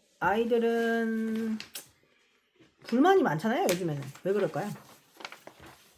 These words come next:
환경 탓을 하고 불만이 많은 이유에 대해서 생각해 본 적 있어요?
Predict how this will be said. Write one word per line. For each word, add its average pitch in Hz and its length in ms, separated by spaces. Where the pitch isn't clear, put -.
환경 359 380
탓을 311 280
하고 240 500
불만이 226 400
많은 170 300
이유에 175 340
대해서 147 240
생각해 202 240
본 151 100
적 143 120
있어요? - 240